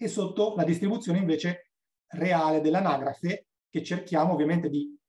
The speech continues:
eh, far vedere il più possibile in, eh, in Wikidata, ma ovviamente nella,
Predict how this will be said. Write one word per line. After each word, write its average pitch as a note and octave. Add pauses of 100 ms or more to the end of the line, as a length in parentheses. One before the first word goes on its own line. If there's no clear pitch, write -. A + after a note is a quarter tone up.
(160)
eh, C#3
far C#3+
vedere F3
il D#3+
più F3
possibile E3+
in, E3+
eh, C#3
in D3+
Wikidata, D#3+
ma C3
ovviamente C3+
nella, C3+